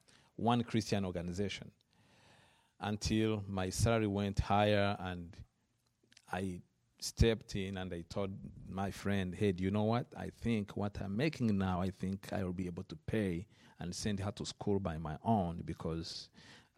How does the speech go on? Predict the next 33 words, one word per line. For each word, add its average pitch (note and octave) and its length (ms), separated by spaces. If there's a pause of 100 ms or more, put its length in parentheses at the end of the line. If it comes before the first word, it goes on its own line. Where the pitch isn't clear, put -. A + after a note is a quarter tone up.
I F2+ 140
am F2 240
somewhere. F2+ 680
Uh, E2+ 320
if, - 380
if - 260
possible, A#2+ 580
we G2+ 80
can G2 240
use G#2 200
this G#2 240
help G#2 240
for F2 180
someone G#2 400
else." A#2+ 400 (320)
And G2+ 180
we G2 140
did G2+ 220
that. B2 300 (120)
That G2 180
was F#2 220
so G2 420 (520)
a F#2 80
blessing G2 640 (160)
to G2 140
another G2+ 300
family. A#2 560 (240)
I G#2+ 120
didn't A2 260
want G#2+ 220
to - 80
keep - 340
on, G2 320